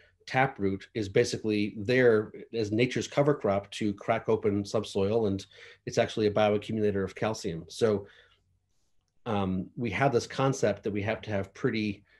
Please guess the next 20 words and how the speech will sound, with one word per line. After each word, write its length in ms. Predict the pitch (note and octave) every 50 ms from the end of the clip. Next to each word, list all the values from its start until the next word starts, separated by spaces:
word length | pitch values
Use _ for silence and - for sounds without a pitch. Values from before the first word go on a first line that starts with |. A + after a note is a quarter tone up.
| _ _ _
quote 220 | _ - A2 G2+
unquote, 420 | G2+ G2+ - - G#2+ F#2+ F2+ - _ -
bare 600 | A#2+ G#2 A#2 A2+ A2 A2 G#2+ G#2 G2+ G2+ - - _ -
soil, 520 | - - - A2 G#2 G2 G2 G2 G2 G2+
straight 400 | G2+ - - - A#2 G#2 - - _ -
lines, 640 | A2+ G#2+ G2+ G#2 G2+ G2 G2 G2 F#2+ - - - - -
monoculture 520 | A#2+ A2+ A2 G#2+ G#2 - - G2+ - G#2
environments. 640 | G2 F#2+ F#2 A2 A2+ A#2 A2 G2 F#2+ F#2 - - - - - - - - _ _ _ -
Um, 420 | G#2+ F#2+ F#2+ F#2+ F#2 F#2+ F#2 F#2 - _ _ _ _ _ _ _ _ _ _
nature 300 | - A2 A#2 D3 C#3+ -
doesn't 220 | B2 A#2+ G#2 A2+ G#2
do 120 | G#2 G2+
that. 220 | F2+ F2+ E2+ E2+ -
She 80 | -
doesn't 180 | A2 A#2 B2 A#2
do 80 | B2 A#2+
monoculture. 500 | A2+ G#2+ G#2 G2+ - - F#2+ - - F#2
She 120 | - G#2
does 160 | F2+ F#2 E2+
polycultures. 760 | - - G2+ F#2+ G2 F#2+ - F#2 F2+ - F2 F2 F2+ - -